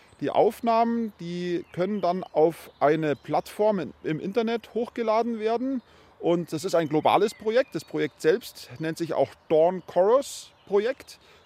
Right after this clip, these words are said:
Dawn Chorus ist das englische Wort für morgendliches Vogelkonzert. Es geht auf Englisch ein bisschen lockerer von den Lippen. Aber wir haben bewusst den englischen Namen gewählt, weil das Projekt ist, äh, nicht auf München fixiert, auch nicht auf Bayern, auch nicht auf Deutschland, sondern es ist ein globales Projekt. Genau wie die Corona-Pandemie ja auch eine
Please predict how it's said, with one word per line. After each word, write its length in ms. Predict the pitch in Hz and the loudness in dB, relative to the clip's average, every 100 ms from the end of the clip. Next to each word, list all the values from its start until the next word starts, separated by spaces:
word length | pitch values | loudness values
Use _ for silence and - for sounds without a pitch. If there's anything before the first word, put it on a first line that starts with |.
| _ | _
Dawn 280 | 151 196 220 | 2 2 0
Chorus 520 | - 214 233 226 - | 0 2 2 0 -8
ist 220 | - - | -10 -8
das 120 | 170 | -10
englische 500 | - 175 208 196 180 | -4 -4 -4 -6 -6
Wort 300 | 147 165 190 | 0 0 0
für 640 | - - - 175 165 165 147 _ - | -4 -20 -6 0 4 2 0 _ 0
morgendliches 560 | 139 175 185 165 156 | 4 4 2 -6 -8
Vogelkonzert. 760 | - 170 233 - 220 - 226 156 | -6 -6 -6 -6 -6 0 0 0
Es 420 | 143 - - - | -12 -16 -18 -14
geht 200 | 156 160 | -12 -6
auf 140 | 131 - | -6 -4
Englisch 340 | 147 165 151 | -6 -6 -8
ein 100 | 127 | -10
bisschen 380 | 143 - 139 120 | -12 -8 -8 -6
lockerer 400 | 165 202 196 196 | -6 -6 -6 -8
von 220 | - 180 | -8 -8
den 140 | 185 | -6
Lippen. 400 | 185 196 208 202 - - - - _ | -8 -6 -4 -4 -6 -18 -20 -20 _
Aber 580 | 135 147 151 151 156 143 | 0 4 4 4 2 2
wir 120 | 156 | 0
haben 240 | 160 160 | 0 -2
bewusst 340 | 147 156 220 - | -2 2 2 0
den 120 | 139 | -6
englischen 360 | 139 151 147 139 | -6 -8 -8 -4
Namen 280 | 143 165 | -4 -4
gewählt, 440 | 156 147 165 170 - | -6 -4 -2 -4 -4
weil 140 | 147 | -6
das 160 | 143 - | -6 -14
Projekt 580 | _ 147 156 - - - | _ -4 -4 -4 -18 -12
ist, 460 | - - - - | -10 -10 -14 -10
äh, 160 | 117 139 | -4 -4
nicht 260 | 160 - | -4 -4
auf 260 | 123 135 - | -2 -2 -2
München 380 | 156 202 214 202 | -8 -6 -6 -8
fixiert, 420 | 196 - 196 190 | -10 -10 -2 -2
auch 140 | 156 | -2
nicht 160 | 151 - | -6 -8
auf 140 | 131 | -10
Bayern, 480 | _ 135 147 185 190 | _ 0 2 2 0
auch 100 | 131 | -4
nicht 160 | 143 139 | -4 -8
auf 100 | 123 | -6
Deutschland, 460 | 139 160 - 165 | -4 -4 -4 -4
sondern 160 | 156 143 | -4 -8
es 120 | 135 | -6
ist 60 | 131 | -8
ein 120 | 135 | -2
globales 480 | 135 120 127 143 - | -2 2 2 2 0
Projekt. 440 | - 101 101 - | -6 -8 -8 -10
Genau 280 | 127 127 139 | -4 -2 -2
wie 80 | 139 | -4
die 140 | 131 | -10
Corona-Pandemie 840 | - 156 165 160 151 151 151 151 | -8 -6 -4 -4 -4 -6 -6 -4
ja 120 | 151 143 | -2 0
auch 240 | - - | 0 -2
eine 240 | - 123 | -4 -6